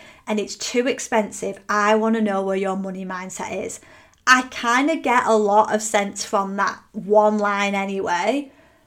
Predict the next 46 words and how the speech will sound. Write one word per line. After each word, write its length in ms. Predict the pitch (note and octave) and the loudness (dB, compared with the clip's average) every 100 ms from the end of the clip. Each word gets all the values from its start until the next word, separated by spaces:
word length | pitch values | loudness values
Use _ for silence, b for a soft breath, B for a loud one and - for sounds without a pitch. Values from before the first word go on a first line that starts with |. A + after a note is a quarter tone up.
| B - | B -6
What 340 | G#3 D#4 - | 0 0 -2
fears 360 | - A#3+ B3+ G3+ | 6 8 8 4
have 120 | G3 | -6
you 60 | |
got 260 | F#3+ F#3+ F3+ | -8 -6 -4
around 260 | F#3 F#3 F#3 | -6 -6 -8
money? 300 | F#3+ G3 A3 | -10 -12 -6
What 200 | A3 C4+ | -4 -2
are 60 | D4 | -2
your 140 | D#4+ | -2
beliefs 500 | B3+ A3+ A#3 A#3+ - | -2 2 2 0 -8
about 300 | F#3 F3+ F#3+ | -8 -8 -8
money? 340 | F3+ F3+ G3 B B B | -10 -10 -12 B B B
Where 340 | G3 A#3+ C#4+ D#4 | 0 2 4 4
are 40 | |
you 160 | D4+ D4 | 4 2
in 120 | C4+ | 0
terms 280 | C#4 C4+ A#3+ | 0 0 2
of 80 | A3+ | 4
your 120 | A3 | 4
lack 220 | G#3+ A3+ | 4 0
mentality 640 | G#3+ G3 - G3+ G3+ - | -6 -6 -4 -2 -2 -6
versus 500 | G3+ G3 G3 - F#3+ - | -4 -4 -4 -6 -8 -8
abundance? 640 | - G#3 G3 - - - B B - | -6 -4 -4 -6 -12 -14 B B -4
Do 80 | C4+ | 0
you 120 | E4+ | 2
think 240 | E4 C4+ | 0 0
money 280 | B3 C4 C4+ | 0 0 0
comes 260 | C4+ A#3 - | -2 -6 -2
easily, 600 | A#3 A3 G3 F#3+ - - | 0 0 -2 -4 -2 0
is 120 | A3+ | 2
limited, 440 | A3+ G3 - F#3+ | 2 0 -6 -6
hard 280 | - A3+ A3 | 0 2 2
to 60 | A3 | -2
come 240 | - G3+ | -4 -4
by? 240 | F#3+ F#3 F#3 | -2 -2 -4
Do 160 | A3+ | -4
you 120 | C4+ | -4
fear 360 | C#4+ D4+ D4 C#4 | -4 0 2 2
if 180 | C4+ B3 | -2 -6
you 80 | A3+ | -8
spend 440 | - C4 B3 A#3+ | -8 -4 -2 0
money, 240 | G#3 G3 | -2 -2
you'll 120 | G3 G3+ | -4 -4
have 220 | G3+ G3 | -6 -2
less? 380 | F#3+ D#3 - | -2 -2 -8